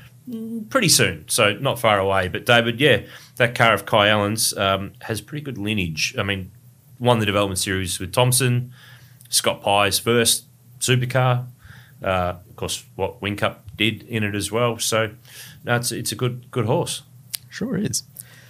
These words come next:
Speaker 2: From Matthew Saint on Twitter, "Love the podcast."
Speaker 1: <laughs> Oh, here we go.
Speaker 2: Ding. "Helps keep me awake while feeding bubs at all hours of the night."
Speaker 1: Happy to help. We're here to help.
Speaker 2: <laughs> Yes. Now, eh, has any driver ever been suspended for a round or race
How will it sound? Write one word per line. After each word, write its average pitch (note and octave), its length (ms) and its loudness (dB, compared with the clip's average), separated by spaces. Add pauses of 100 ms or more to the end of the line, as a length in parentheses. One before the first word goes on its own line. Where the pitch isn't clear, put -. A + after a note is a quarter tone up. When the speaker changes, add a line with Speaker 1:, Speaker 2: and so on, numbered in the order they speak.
(260)
Speaker 2:
From F3+ 180 2
Matthew F#3+ 280 2
Saint F#3 360 2
on C3+ 140 4
Twitter, F#2 420 -2 (120)
"Love D3 300 4
the C3 60 2
podcast." B2+ 760 2
Speaker 1:
<laughs> - 20 -12
Oh, C3+ 280 4
here C3+ 160 2
we A2+ 100 2
go. F#2 100 0
Speaker 2:
Ding. A2+ 320 6 (680)
"Helps D#3+ 300 4
keep D#3 200 2
me C#3+ 100 4
awake B2 340 4
while A#2 160 6
feeding G#2 320 0
bubs G2 320 -2
at - 80 -4
all C#3 340 4
hours G2+ 240 0
of G2 120 -4
the G#2 80 0
night." D#2 340 -2 (420)
Speaker 1:
Happy B2+ 240 6
to A#2 60 2
help. F#2 360 0
We're G#2 140 2
here B2 180 2
to A#2+ 80 4
help. G2+ 200 2
Speaker 2:
<laughs> - 0 -
Yes. - 420 4 (560)
Now, D#3 200 6
eh, C3+ 180 0 (840)
has G3+ 300 4
any A#3+ 260 4
driver D3+ 640 6
ever D#3 220 4
been F3 240 2
suspended B2 720 2
for G2+ 240 2
a G2 40 2
round G2+ 440 0
or E3+ 140 0
race - 440 -2